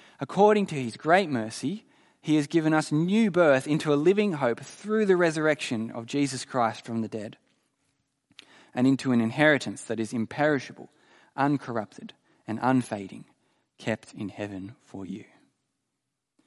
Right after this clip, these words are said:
See, Peter wants to give praise to God, and he wants to tell these Christians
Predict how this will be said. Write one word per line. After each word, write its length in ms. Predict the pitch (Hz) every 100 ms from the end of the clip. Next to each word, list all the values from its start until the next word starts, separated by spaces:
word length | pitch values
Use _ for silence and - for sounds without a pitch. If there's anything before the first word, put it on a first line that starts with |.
| _ _ _ _
See, 180 | 143 143
Peter 280 | - 180
wants 240 | 180 170 147
to 80 | 139
give 280 | 151 143 120
praise 640 | - 165 170 170 170 156
to 140 | -
God, 320 | 123 165 156 143
and 120 | 147
he 80 | 160
wants 200 | 214 -
to 100 | 160
tell 460 | - 196 208 220
these 240 | 196 190 175
Christians 480 | 151 - 151 151